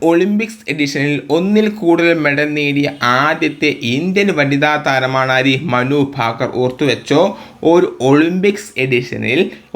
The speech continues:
ഒന്നിൽ കൂടുതൽ മെഡൽ നേടിയ ആദ്യ ഇന്ത്യൻ താരമാണ് മനു ഭാക്കർ. ഒളിമ്പിക്സ് ഷൂട്ടിങ്ങിൽ മെഡൽ നേടിയ ആദ്യത്തെ ഇന്ത്യൻ വനിത കൂടിയാണ് ആര്? മനു ഭാക്കർ. ഒളിമ്പിക്സ് ഷൂട്ടിങ്ങിൽ മെഡൽ നേടിയ ആദ്യത്തെ ഇന്ത്യൻ വനിതയാണ് മനു ഭാക്കർ.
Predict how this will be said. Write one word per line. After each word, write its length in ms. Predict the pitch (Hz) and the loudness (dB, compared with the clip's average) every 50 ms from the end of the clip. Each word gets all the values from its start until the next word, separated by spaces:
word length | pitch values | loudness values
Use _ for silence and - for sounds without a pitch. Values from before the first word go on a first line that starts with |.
| 139 | 0
ഒന്നിൽ 280 | 156 175 196 220 233 226 214 - - | 2 4 4 2 2 0 -2 -4 0
കൂടുതൽ 360 | 175 175 175 170 180 185 180 165 156 | 2 2 4 4 2 0 0 2 0
മെഡൽ 220 | 147 143 151 156 156 151 151 | 0 0 0 0 0 -2 -2
നേടിയ 280 | 147 147 147 147 151 147 - - 127 127 131 | -4 -2 0 0 -2 -2 0 -2 -2 0 0
ആദ്യ 280 | 139 147 156 160 160 - - 131 131 | 0 0 -2 -2 -4 -4 -2 -2 -2
ഇന്ത്യൻ 300 | 135 143 151 165 165 160 - | -2 0 -2 -2 -4 -2 -2
താരമാണ് 480 | 160 143 143 139 139 135 135 135 131 - 104 123 | 0 0 2 2 2 0 0 0 0 -2 -2 0
മനു 240 | 123 120 120 123 127 131 127 - 131 | 0 0 0 0 -2 -2 -2 -2 -4
ഭാക്കർ. 420 | 110 104 107 - - 147 175 208 208 208 - - _ - - 147 | -2 -2 -4 -4 0 0 0 0 0 -4 -10 -16 _ -4 0 2
ഒളിമ്പിക്സ് 480 | 160 170 185 202 208 233 233 - - - | 4 4 4 4 2 0 -2 -4 -6 -4
ഷൂട്ടിങ്ങിൽ 480 | - 170 165 156 - 170 165 165 170 165 - - 135 135 | 0 -2 -2 0 0 -2 0 0 0 -2 -2 -2 -2 -2
മെഡൽ 220 | 135 135 147 160 160 160 | 0 0 0 -2 0 0
നേടിയ 320 | 160 156 151 147 147 151 156 - - 127 123 127 | 0 0 0 2 2 2 0 0 0 0 0 2
ആദ്യത്തെ 420 | 135 147 160 - 160 - - 170 156 - - 127 135 | 2 0 0 -2 -4 -4 -2 -4 -4 -4 -2 -4 -4
ഇന്ത്യൻ 260 | 147 156 160 202 196 180 160 | -4 -2 -2 -2 -2 0 -2
വനിത 280 | 147 143 139 139 147 147 143 143 | -2 -2 -2 0 0 0 2 2
കൂടിയാണ് 320 | 139 139 135 135 131 135 131 | 2 4 4 2 2 0 2
ആര്? 140 | 135 139 139 139 - - 120 | 2 0 0 0 -4 -6 -4
മനു 200 | 117 120 120 123 117 107 - | -2 -2 0 -2 -4 -4 -4
ഭാക്കർ. 380 | 113 104 107 104 - 139 127 110 - - 120 | -4 -4 -4 -4 -2 -4 -4 -2 -2 -2 0
ഒളിമ്പിക്സ് 420 | 127 127 131 135 147 139 - - | 0 2 2 0 -2 -2 -2 -2
ഷൂട്ടിങ്ങിൽ 520 | - 135 127 127 139 123 117 123 139 175 214 208 - - - - _ - 117 123 | 0 0 0 0 0 -2 0 0 2 2 0 -2 -4 -14 -20 -20 _ -6 -4 -2
മെഡൽ 240 | 127 127 139 151 156 156 147 | -2 0 0 0 0 0 0
നേടിയ 320 | 143 139 135 127 135 135 131 - - 117 113 113 | -2 -4 -2 0 0 -2 -2 -2 -2 -2 -2 -2
ആദ്യത്തെ 500 | 120 131 131 - 131 127 - - 139 131 131 - - 117 123 | -2 -4 -4 -4 -6 -6 -4 -2 -2 -2 -2 -4 -4 -2 0
ഇന്ത്യൻ 360 | 139 147 160 170 175 180 170 - - 131 | 0 0 -2 0 -2 -2 -2 -2 -4 -2
വനിതയാണ് 480 | 131 123 127 127 135 131 127 127 120 113 104 117 117 | -2 -2 -2 0 0 0 0 0 -2 -4 -6 -4 -4
മനു 240 | 110 113 117 117 120 117 - | -2 -2 -2 -4 -4 -6 -4
ഭാക്കർ. 420 | 127 113 107 104 - - 135 160 | -2 -2 -2 -2 -2 -2 0 0